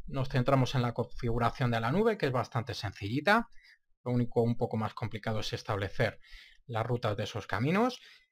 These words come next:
Nos vamos a la pestaña de configuración, serial cero, y vamos a empezar a generar los D L C I. Más adelante veremos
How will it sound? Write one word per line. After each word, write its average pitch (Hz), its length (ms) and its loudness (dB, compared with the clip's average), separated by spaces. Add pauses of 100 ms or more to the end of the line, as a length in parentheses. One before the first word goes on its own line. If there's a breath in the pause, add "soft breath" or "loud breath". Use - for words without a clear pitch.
(120)
Nos 156 140 2
vamos 151 300 4
a 139 40 2
la 131 120 4
pestaña 123 380 2
de 117 40 0
configuración, 127 920 0
serial 135 440 2
cero, 127 300 2
y 117 60 -2
vamos 120 300 -2
a 127 60 4
empezar 113 360 0
a 98 60 0
generar 113 500 0
los 113 140 -4
D 113 100 -2
L 110 160 -2
C 147 160 0
I. 220 60 2
Más 156 240 0
adelante 113 320 0
veremos 110 440 -4